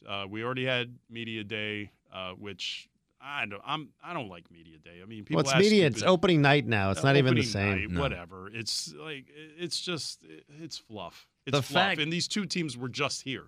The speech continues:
Speaker 3: Yeah.
Speaker 2: Yeah.
Speaker 1: So what else are you gonna squeeze?
Speaker 3: The fact that the N F L is playing a game in Brazil is nuts. It's a
Speaker 1: Yeah.
Speaker 3: twelve-hour flight, basically.
Speaker 1: Yeah.
Speaker 3: It's not, I mean, it's, it
Speaker 2: Commanders could
Speaker 1: What
Speaker 2: be in play for that.
Speaker 3: I
Speaker 2: It's
Speaker 3: know.
Speaker 2: Philly.
Speaker 1: What
Speaker 2: But I
Speaker 1: time
Speaker 2: don't think they'll put Quinn's first game in, in Sao Paulo.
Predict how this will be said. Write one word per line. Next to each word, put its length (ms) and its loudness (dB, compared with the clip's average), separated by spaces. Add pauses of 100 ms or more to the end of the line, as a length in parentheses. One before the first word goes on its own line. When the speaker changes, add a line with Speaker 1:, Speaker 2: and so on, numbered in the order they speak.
Speaker 3:
Yeah. 160 -8
Speaker 2:
Yeah. 180 4
Speaker 1:
So 140 2
what 260 0
else 220 0
are 60 0
you 260 -2
gonna 260 -2
squeeze? 640 -6
Speaker 3:
The 120 2
fact 260 4
that 80 4
the 140 6
N 80 8
F 160 6
L 120 8
is 100 4
playing 240 4
a 40 4
game 180 4
in 120 2
Brazil 560 2 (800)
is 260 -2
nuts. 800 2 (120)
It's 120 -6
a 60 0
Speaker 1:
Yeah. 180 4
Speaker 3:
twelve-hour 520 8
flight, 460 0
basically. 680 0
Speaker 1:
Yeah. 200 2 (240)
Speaker 3:
It's 200 -4
not, 320 2
I 60 6
mean, 160 8
it's, 220 2 (280)
it 320 2
Speaker 2:
Commanders 400 6
could 80 4
Speaker 1:
What 60 6
Speaker 2:
be 80 8
in 100 4
play 200 4
for 120 -2
that. 160 6
Speaker 3:
I 40 8
Speaker 2:
It's 100 8
Speaker 3:
know. 180 8
Speaker 2:
Philly. 280 0
Speaker 1:
What 140 -2
Speaker 2:
But 100 8
I 20 10
Speaker 1:
time 100 8
Speaker 2:
don't 120 6
think 160 4
they'll 120 6
put 240 2
Quinn's 280 2
first 260 0
game 240 4
in, 160 -6
in 200 -2
Sao 220 2
Paulo. 540 0